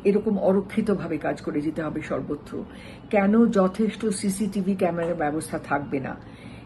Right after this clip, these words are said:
এই যে অবহেলার দায়, এই দায় কি সরকার নেবেন? সরকারকেই নিতে হবে, কেননা এটা সরকারি হাসপাতাল যেখানে ঘটনাটা ঘটেছিল।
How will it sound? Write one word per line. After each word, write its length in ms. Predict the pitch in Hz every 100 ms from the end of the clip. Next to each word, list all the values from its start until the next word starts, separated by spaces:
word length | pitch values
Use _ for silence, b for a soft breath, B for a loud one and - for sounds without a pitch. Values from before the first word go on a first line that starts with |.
| B
এই 200 | 190 208
যে 140 | 202 220
অবহেলার 640 | 170 180 180 202 196 180
দায়, 300 | 165 160 139 - - B B B -
এই 160 | 185
দায় 260 | 170 156 165
কি 100 | 208
সরকার 360 | 185 208 - 170
নেবেন? 400 | 165 196 320 269 - -
সরকারকেই 540 | - 147 185 185 247
নিতে 240 | 240 226 226
হবে, 180 | 208 220
কেননা 320 | 190 190 185
এটা 160 | 185
সরকারি 400 | 185 170 160 190
হাসপাতাল 520 | 185 185 - 185 151 151
যেখানে 280 | 185 156
ঘটনাটা 480 | 147 143 165 160 175
ঘটেছিল। 540 | - 202 196 180 147